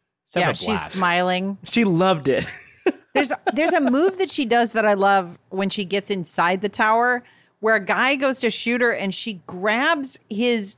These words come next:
Speaker 2: non-shooting arm and drags him towards her non-lethal gun, which is great.
Speaker 3: Mm-hmm.
Speaker 1: Yeah.
Speaker 3: Yes.
Speaker 1: It's, uh, it's really cool. And while we're talking about cool moves, uh, that while she's outside, she does a thing where she,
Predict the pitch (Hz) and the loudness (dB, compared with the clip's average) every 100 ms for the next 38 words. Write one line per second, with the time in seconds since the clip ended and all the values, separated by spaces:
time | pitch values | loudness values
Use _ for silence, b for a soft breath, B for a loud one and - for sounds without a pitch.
0 | - 185 185 190 254 339 349 277 - 269 | -8 -6 -2 0 2 2 0 -2 -2 -2
1 | 220 202 180 185 170 165 165 - b b | -2 -2 -2 0 0 -2 -6 -10 b b
2 | b 202 185 143 - 185 214 247 285 262 | b -4 -4 -6 -6 0 2 2 0 -2
3 | - 262 214 - - 208 220 220 190 208 | -2 -2 -4 -6 -2 2 2 2 0 -2
4 | 190 190 190 196 185 180 - 160 139 151 | 0 0 0 0 0 -2 -2 -6 -4 -4
5 | - - - _ _ _ _ _ _ _ | -4 -10 -20 _ _ _ _ _ _ _
6 | _ _ _ _ _ _ 190 175 160 170 | _ _ _ _ _ _ -6 -4 -4 -2
7 | 131 - - 143 135 110 - 127 131 - | -4 -6 -4 -2 0 -2 -4 0 0 -2
8 | - - - _ _ _ _ _ _ - | -8 -16 -20 _ _ _ _ _ _ -4
9 | 135 127 156 135 127 139 131 160 156 135 | -4 0 0 2 0 -2 -2 0 0 0
10 | - 135 120 123 135 123 127 120 - - | -2 -2 0 2 0 0 0 0 -2 -4
11 | 117 110 101 104 110 113 117 131 - 127 | -4 -4 -4 -6 -4 -4 -2 -2 -2 -2
12 | 117 110 123 110 101 110 110 101 95 107 | -2 -2 -2 -2 -4 -4 -4 -4 -4 -4
13 | 107 104 98 - 110 92 90 | -2 -4 -4 -4 -4 -4 -6